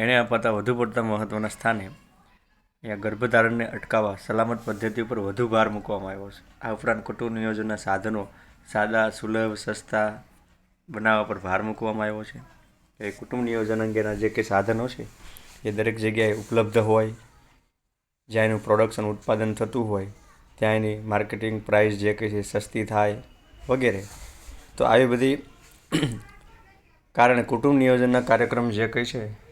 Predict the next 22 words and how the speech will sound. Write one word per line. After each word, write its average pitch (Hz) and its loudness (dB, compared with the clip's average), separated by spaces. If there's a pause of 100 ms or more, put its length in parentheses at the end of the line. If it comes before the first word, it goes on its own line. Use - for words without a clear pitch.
(480)
એની 117 0
અસરકારકતા 113 2
વધે 104 4
છે 123 -2
ને 117 -2
જેથી 104 -4
કરીને 110 -4 (360)
એ 117 0
વસ્તી 107 -2 (120)
નિયંત્રણમાં 110 -2
રહે 107 -2
છે. 101 -8 (1120)
ત્રીજું 123 4
આપ્યું 135 0
છે 127 -4
મહિલાઓની 120 4
લગ્ન 110 -2
વય 120 -2
અને 127 -10
દરજ્જામાં 113 4
વધારો 98 2
કરવો. - -10